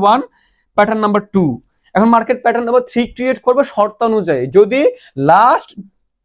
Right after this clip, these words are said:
সেলার্স গুলোর মধ্যে সেলার্সের প্রেশার থাকে। So এটার মধ্যেও সেলার্সের প্রেশার আছে, এটার মধ্যে বায়াস অতটা অ্যাক্টিভ না, তাহলে আপনি ডাউনের দিকে ট্রেড প্লেস করে ফেলেন, যেহেতু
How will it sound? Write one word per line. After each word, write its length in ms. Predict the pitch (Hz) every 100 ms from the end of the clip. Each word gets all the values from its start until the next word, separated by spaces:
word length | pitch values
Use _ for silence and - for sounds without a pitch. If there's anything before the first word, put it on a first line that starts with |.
| -
সেলার্স 280 | 208 214 240 226
গুলোর 180 | 262 254
মধ্যে 160 | 254 -
সেলার্সের 260 | 220 202 202
প্রেশার 200 | 185 170 156
থাকে। 180 | 123 - _ _ _
So 60 | - 220 214
এটার 200 | 247 262
মধ্যেও 220 | 262 269 269
সেলার্সের 320 | 233 226 233 233
প্রেশার 220 | 226 233
আছে, 160 | 240 269 220 - _ -
এটার 160 | 202 226
মধ্যে 160 | 233 226
বায়াস 200 | 180 196 202 -
অতটা 260 | 190 202 180
অ্যাক্টিভ 300 | 160 - 151 131
না, 60 | - -
তাহলে 160 | 202 214
আপনি 100 | 214
ডাউনের 200 | 190 196 196
দিকে 120 | 202
ট্রেড 140 | 196 185
প্লেস 120 | 180
করে 120 | 185 175
ফেলেন, 160 | 165 165
যেহেতু 200 | 180 190